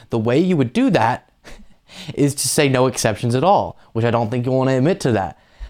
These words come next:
Um, but that's probably his stance, is why he's slipping around this so much.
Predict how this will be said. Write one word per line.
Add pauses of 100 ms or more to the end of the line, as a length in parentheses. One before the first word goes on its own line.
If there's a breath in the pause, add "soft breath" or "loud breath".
(160 soft breath)
Um,
but
that's
probably
his
stance,
is
why
he's (120)
slipping
around
this
so
much.